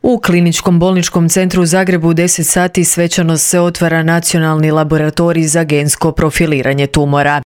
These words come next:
Zavod za personaliziranu medicinu otvorit će predsjednik vlade Andrej Plenković u pratnji ministra zdravstva Vilija Beroša i ravnatelja K B C-a Zagreb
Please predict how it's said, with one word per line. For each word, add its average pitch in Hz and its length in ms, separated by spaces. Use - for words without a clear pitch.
Zavod 165 460
za 165 120
personaliziranu 165 1000
medicinu 165 580
otvorit 165 420
će 170 160
predsjednik 156 560
vlade 160 280
Andrej 139 320
Plenković 151 680
u 160 60
pratnji 143 380
ministra 156 520
zdravstva 156 440
Vilija 143 320
Beroša 156 460
i 156 100
ravnatelja 135 560
K 143 160
B 135 140
C-a 143 320
Zagreb 156 380